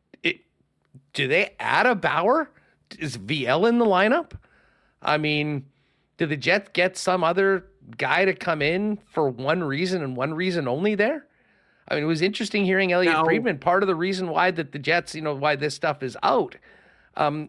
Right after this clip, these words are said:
Speaker 1: is of how incensed they were with that play in particular, and then, of course, how it was or wasn't handled by N H L player safety. Like, I, I didn't think at any point we'd get to the, this stage where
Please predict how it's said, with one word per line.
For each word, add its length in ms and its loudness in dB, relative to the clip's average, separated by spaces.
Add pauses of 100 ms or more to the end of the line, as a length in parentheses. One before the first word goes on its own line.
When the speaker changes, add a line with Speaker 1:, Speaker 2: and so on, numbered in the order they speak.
Speaker 1:
is 300 0
of 100 -2
how 520 0
incensed 680 -2
they 180 2
were 460 0 (580)
with 300 0 (520)
that 400 -2
play 280 0
in 260 -2
particular, 840 -2
and 160 0
then, 100 0
of 120 -6
course, 260 0
how 280 2
it 80 -8
was 260 0
or 80 2
wasn't 420 0
handled 340 -2
by 140 0
N 200 -2
H 160 -4
L 120 0
player 300 -2
safety. 500 -6 (760)
Like, 200 0
I, 100 0 (320)
I 220 2
didn't 540 -6
think 240 -4
at 80 0
any 220 0
point 360 -6
we'd 200 -10
get 240 -4
to 100 -6
the, 260 -4 (260)
this 220 -10
stage 480 -4
where 380 0